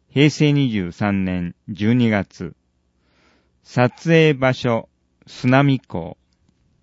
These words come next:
朝焼け、海霧をバックに、影絵のような釣り人。釣果のほどは。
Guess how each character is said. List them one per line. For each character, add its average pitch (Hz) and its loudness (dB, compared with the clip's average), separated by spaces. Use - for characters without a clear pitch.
朝 117 0
焼 123 2
け、 113 0
海 151 4
霧 104 2
を 98 2
バ 110 0
ッ - -20
ク 90 -8
に、 85 -6
影 156 4
絵 160 6
の 156 4
よ 147 4
う 107 2
な 82 -4
釣 107 -4
り - -4
人。 - -12
釣 131 6
果 98 -2
の 85 -4
ほ - -4
ど 101 0
は。 80 -10